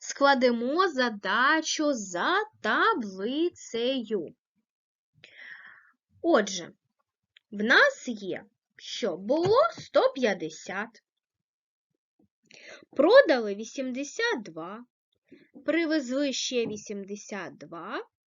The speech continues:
Стало невідомо. Складемо задачу. В магазині було сто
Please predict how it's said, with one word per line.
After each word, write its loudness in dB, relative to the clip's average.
Стало -6
невідомо. 0
Складемо 0
задачу. -6
В -8
магазині 4
було 0
сто -4